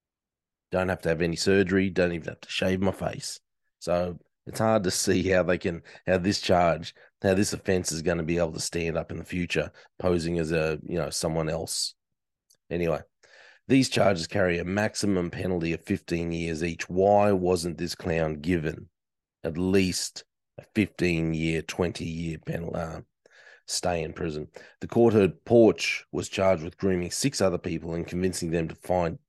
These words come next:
children for him to engage in sexual activity with a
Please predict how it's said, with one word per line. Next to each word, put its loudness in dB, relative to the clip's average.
children 4
for -2
him 4
to 2
engage 0
in -6
sexual -2
activity -4
with -4
a -6